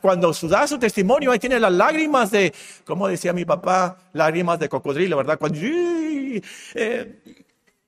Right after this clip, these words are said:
hay cristianos así, muy sentimentales, y dan su testimonio y pueden tener muchas lágrimas de cocodrilo. Pero tener lágrimas de cocodrilo no necesariamente es arrepentirse de verdad. Vean en Corintios, segunda de Corintios siete.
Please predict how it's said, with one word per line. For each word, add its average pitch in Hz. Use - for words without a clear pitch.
hay 196
cristianos 302
así, 262
muy 196
sentimentales, 262
y 151
dan 156
su 220
testimonio 240
y 202
pueden 180
tener 214
muchas 220
lágrimas 208
de 202
cocodrilo. 214
Pero 202
tener 196
lágrimas 320
de 277
cocodrilo 240
no 196
necesariamente 226
es 190
arrepentirse 180
de 160
verdad. 240
Vean 311
en 226
Corintios, 185
segunda 247
de 247
Corintios 185
siete. 135